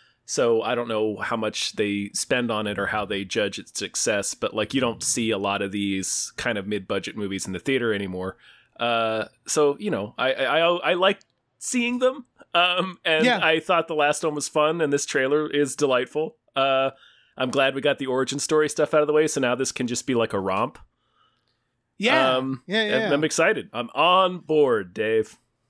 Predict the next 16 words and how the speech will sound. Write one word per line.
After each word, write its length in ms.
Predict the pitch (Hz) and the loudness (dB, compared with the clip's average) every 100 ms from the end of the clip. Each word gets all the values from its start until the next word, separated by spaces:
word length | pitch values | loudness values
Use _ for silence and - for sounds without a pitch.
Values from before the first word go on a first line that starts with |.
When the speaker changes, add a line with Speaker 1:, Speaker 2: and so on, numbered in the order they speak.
| _ - | _ -4
Speaker 2:
I, 340 | 185 226 214 - | 0 2 0 -4
I 120 | 208 | 0
am 180 | 311 277 | 0 0
too. 480 | - 247 196 135 135 _ _ _ - | -2 0 0 -2 -12 _ _ _ -2
I, 160 | 196 208 | -2 0
I 100 | 214 | -2
can't 240 | 247 233 | -2 0
wait 160 | 226 214 | 0 0
to 80 | 196 | -2
just, 200 | 185 202 | -4 0
like, 240 | 180 165 _ _ _ _ | 0 -2 _ _ _ _
chill 280 | - 202 185 | -4 0 2
out 180 | 180 156 | 2 2
and 100 | 160 | -2
watch 300 | 156 160 - | -2 -2 -4
this. 260 | 143 127 | -8 -8